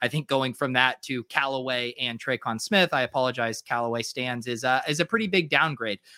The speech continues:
Um, they don't have a, a lot going at the tight end position. They're gonna be using Alvin Kamara a ton this year. So I do worry about Sean Payton, you know, basically trying to minimize Winston's,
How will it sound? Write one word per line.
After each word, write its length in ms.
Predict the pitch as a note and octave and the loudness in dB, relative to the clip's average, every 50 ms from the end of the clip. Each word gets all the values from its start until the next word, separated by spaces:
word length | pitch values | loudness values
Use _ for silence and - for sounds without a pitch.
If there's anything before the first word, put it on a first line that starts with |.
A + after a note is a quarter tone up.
| - _ B2+ | -10 _ 2
Um, 440 | B2+ B2+ B2 A#2+ A#2 A#2+ A#2 A#2 - - | 4 4 6 4 2 0 -2 -6 -6 -4
they 80 | B2+ | -2
don't 160 | B2 C#3 C#3 C3+ | -2 0 0 0
have 120 | C3+ B2+ | 0 -2
a, 140 | B2+ B2+ C3 - | -4 -8 -10 -10
a 60 | C3 B2 | -10 -6
lot 280 | A#2 A#2+ C3 C#3 C3+ | 0 0 0 0 0
going 220 | C#3 C3+ C3 B2+ B2+ | -2 -4 -4 -4 -6
at 100 | A#2 - | -8 -8
the 60 | A2+ | -10
tight 260 | - - B2+ A#2+ B2+ | -6 -4 -4 -2 -2
end 160 | C#3+ D3 C#3+ | -2 -4 -4
position. 520 | - C#3 C3 C#3+ C3+ - - C#3 C3+ C3 B2+ | -4 -4 -2 -2 -2 -2 -2 -2 -2 -2 -4
They're 80 | A#2+ | -4
gonna 120 | A2 B2 A#2+ | -6 -6 -6
be 100 | A#2+ A#2 | -6 -6
using 460 | A2+ A#2+ B2+ B2 C3+ B2+ B2 A#2+ G#2+ - - - - _ - | -4 -4 -4 -2 -2 -2 -2 -4 -4 -8 -14 -20 -8 _ 2
Alvin 260 | D#3 D#3 D3 D3 B2 | 4 4 4 2 0
Kamara 480 | - - C3 B2 A#2+ B2 C3 C3+ C3 - | -4 -4 -2 2 4 4 4 4 2 -2
a 60 | - - | -6 -12
ton 320 | - - - C3+ C3 C#3 C#3+ | -14 -10 -6 -6 -4 -2 -2
this 240 | D#3 D#3+ - - F3+ | -4 -4 -4 -2 0
year. 160 | F3 F3+ F3+ | 2 2 2
So 160 | F3+ - C#3 | 0 0 0
I 80 | C#3 C#3+ | -2 0
do 180 | C#3 F#3+ A#3 | 0 0 0
worry 360 | G3+ D3 C3+ C#3 D3 D3+ D3+ | 0 0 0 2 2 4 4
about 340 | D3 C3 C3 B2+ B2+ B2 A#2+ - _ _ _ _ _ _ | 4 4 4 4 4 2 0 -4 _ _ _ _ _ _
Sean 380 | - - - D3 D3+ D#3 D3 | -2 0 2 4 4 2 0
Payton, 520 | - - D3+ D#3 E3 D#3 D3+ D#3 D#3 C#3 - _ - | 0 0 0 0 0 -2 -4 -6 -6 -8 -10 _ -6
you 120 | D3+ D#3+ | -4 -2
know, 80 | D3 B2+ | -2 0
basically 380 | A#2+ E3+ A3 A3+ - B3+ G3 | 2 2 0 2 0 0 0
trying 240 | F3+ - F#3 E3+ D#3 | 2 2 2 2 2
to 60 | C#3 | 2
minimize 680 | C3 B2 B2 C3 C#3+ E3 E3+ E3+ F3+ F#3 F#3 F3+ F3 - | -2 -2 0 0 0 2 2 2 2 4 2 2 0 0
Winston's, 720 | C#3+ C#3+ D#3 F3 F3+ - - - F3 F3 F3 E3+ D#3+ - | -2 -2 -2 -2 -2 -4 -4 -2 -2 0 -2 -2 -4 -6